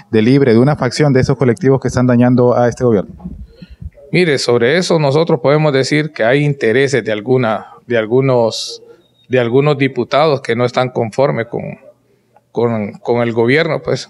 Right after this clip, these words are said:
Speaker 2: o algunos puestos que ellos querían y están haciéndole daño al gobierno.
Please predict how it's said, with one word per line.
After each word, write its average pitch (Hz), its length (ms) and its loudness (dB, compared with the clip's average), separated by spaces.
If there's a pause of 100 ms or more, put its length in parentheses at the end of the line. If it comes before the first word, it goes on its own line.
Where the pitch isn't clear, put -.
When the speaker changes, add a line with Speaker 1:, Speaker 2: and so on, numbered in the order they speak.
(120)
Speaker 2:
o 113 120 0
algunos 127 360 0
puestos 139 340 -2
que 117 80 -2
ellos 123 160 0
querían 147 340 0
y 147 60 -2
están 127 280 -2
haciéndole 123 520 0
daño 147 420 -2 (540)
al 123 180 0
gobierno. 117 600 0